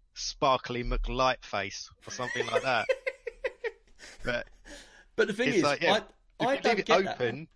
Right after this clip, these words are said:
Speaker 1: like, it, it could be anything.
Speaker 2: Like, I gotta be honest, yeah. I said to Jansen, when they did that boat, yeah, and there's a big unveiling and a name, and everyone can vote for it, and they came up with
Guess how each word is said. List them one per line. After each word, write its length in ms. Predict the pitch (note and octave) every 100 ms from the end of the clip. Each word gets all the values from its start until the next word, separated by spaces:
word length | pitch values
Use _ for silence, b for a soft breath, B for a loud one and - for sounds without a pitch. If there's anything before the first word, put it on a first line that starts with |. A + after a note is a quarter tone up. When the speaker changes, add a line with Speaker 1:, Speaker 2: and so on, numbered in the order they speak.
| _ _ _ _ _ _
Speaker 1:
like, 260 | C#3 C#3+ C#3
it, 160 | D3+ -
it 120 | D3+
could 160 | - E3+
be 160 | C#3+
anything. 420 | E3+ F3+ - G2 - _ -
Speaker 2:
Like, 140 | F3+ F3+
I 80 |
gotta 160 | A#3 G3+
be 100 | G3
honest, 320 | G3+ C#3 -
yeah. 200 | B2+ A#2 -
I 100 | G3
said 220 | G3+ F3+
to 80 | D#3+
Jansen, 680 | F#3 D#3+ D#3 - G#2 A#2+ b b _
when 200 | D#3 G#3+
they 140 | A3
did 260 | G#3 G3 G3
that 220 | F3 -
boat, 240 | E3 C3+ -
yeah, 140 | A2
and 80 | A2
there's 120 | A#2
a 40 | A#2+
big 180 | E3
unveiling 500 | D#3+ D3 C#3+ C#3+ B2+
and 100 | A#2
a 40 | A#2
name, 240 | C3+ A#2+
and 80 | A2
everyone 260 | B2+ C#3 C3
can 140 | A#2+
vote 260 | C#3 C#3 -
for 160 | G#2+
it, 80 | G2+
and 100 | A2+
they 120 | B2+
came 320 | - C#3 C3+
up 240 | C3 - C3+
with 180 | A#2+